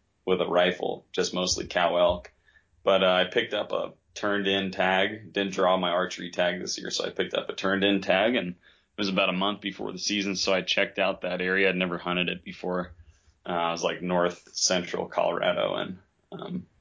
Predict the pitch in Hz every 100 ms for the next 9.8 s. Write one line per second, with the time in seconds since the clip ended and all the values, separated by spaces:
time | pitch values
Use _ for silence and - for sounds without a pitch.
0 | - - - 117 120 - 98 90 85 82
1 | 87 87 82 - 90 87 87 82 87 82
2 | 82 85 80 - 87 90 - - 98 90
3 | - - - - - - - _ _ _
4 | _ - 85 - - - - _ _ _
5 | - - 104 107 98 98 110 107 107 92
6 | 92 104 107 - 101 104 95 95 - _
7 | 95 95 - 98 95 90 104 101 92 95
8 | 92 - 92 90 90 - 87 92 87 90
9 | 87 85 - 90 90 90 82 -